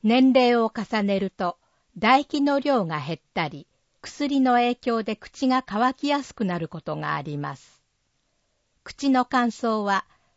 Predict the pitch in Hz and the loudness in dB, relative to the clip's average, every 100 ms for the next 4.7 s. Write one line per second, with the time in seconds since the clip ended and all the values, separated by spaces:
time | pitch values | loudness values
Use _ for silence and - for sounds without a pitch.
0 | _ 214 214 - 269 262 247 233 233 285 | _ -2 -2 -2 0 2 2 0 0 2
1 | 277 - 175 151 - 208 262 233 190 160 | 2 0 -2 -2 -2 0 0 0 0 0
2 | 151 165 - 262 269 269 269 - 180 165 | 0 -2 0 0 2 -2 -4 -8 -4 -4
3 | 147 135 156 196 208 196 190 180 175 - | -4 -2 0 0 0 0 -2 -2 -6 -6
4 | 190 - 147 123 113 _ _ | -6 -6 -8 -10 -14 _ _